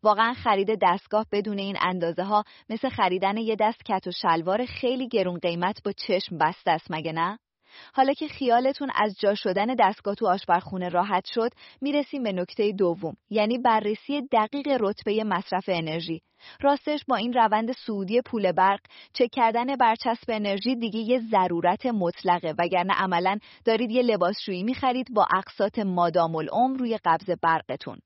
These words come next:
و اما در نهایت بحث خدمت پس از فروش و گارانتی رو اصلاً دست کم نگیرید. دستگاه شما دیر یا زود به تعمیرکار نیاز پیدا می‌کنه. پس حتماً سراغ برندی برید که علاوه بر گارانتی، قطعاتش هم تو بازار فراوون باشه.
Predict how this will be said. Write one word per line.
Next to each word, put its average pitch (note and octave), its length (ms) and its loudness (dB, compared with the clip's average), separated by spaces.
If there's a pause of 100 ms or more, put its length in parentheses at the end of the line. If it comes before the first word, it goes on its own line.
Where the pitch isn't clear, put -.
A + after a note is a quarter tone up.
(520)
و B3 60 4
اما C4+ 280 4
در B3+ 180 2
نهایت A#3 600 0
بحث B3 260 -2
خدمت A3 680 -2
پس B3+ 220 -2
از A3+ 120 2
فروش G#3+ 480 -6
و G3+ 100 2
گارانتی E3+ 500 -2
رو A#3 80 0 (100)
اصلاً G#3 520 -2
دست F#3 280 0
کم E3 280 -4
نگیرید. D3 440 -8 (380)
دستگاه C#4 360 4
شما C4+ 420 0
دیر B3 320 -2
یا A#3+ 200 2
زود A3 320 -2
به G#3 100 0
تعمیرکار G3+ 560 -2
نیاز D#3 320 -4
پیدا D3+ 240 -2
می‌کنه. D3 400 -4 (360)
پس C#4 180 2
حتماً C4+ 500 -2
سراغ A3 400 0
برندی G#3 460 0
برید F#3 320 -2 (240)
که - 120 0
علاوه A3 400 2
بر F3 200 4
گارانتی، F#3 680 0
قطعاتش B3 560 -2
هم B3 120 0
تو B3 140 -6
بازار E3+ 320 2
فراوون E3 540 -2
باشه. G2 280 -6